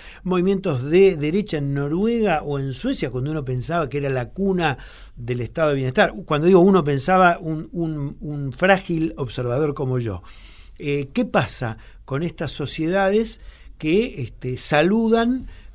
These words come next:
que soportan, que posiblemente buena parte de la sociedad reafirme su voto a estas propuestas de derecha o centro-derecha? Está abierto.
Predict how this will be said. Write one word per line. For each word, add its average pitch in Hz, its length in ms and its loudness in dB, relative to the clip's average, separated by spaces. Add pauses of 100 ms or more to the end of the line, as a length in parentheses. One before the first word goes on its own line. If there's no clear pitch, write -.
que 175 380 2 (280)
soportan, 233 960 2 (200)
que 208 420 0
posiblemente 262 680 -4
buena 240 480 -2
parte 208 540 -6 (180)
de 143 160 -10
la 147 120 -8
sociedad 196 600 -8 (320)
reafirme 165 920 0 (200)
su 190 300 -4
voto 220 480 0 (280)
a 139 160 -8
estas 165 220 -6
propuestas 151 640 -8
de 156 280 -4
derecha 139 720 -4
o 113 120 -12
centro-derecha? 104 760 -16 (200)
Está - 180 -14
abierto. - 380 -14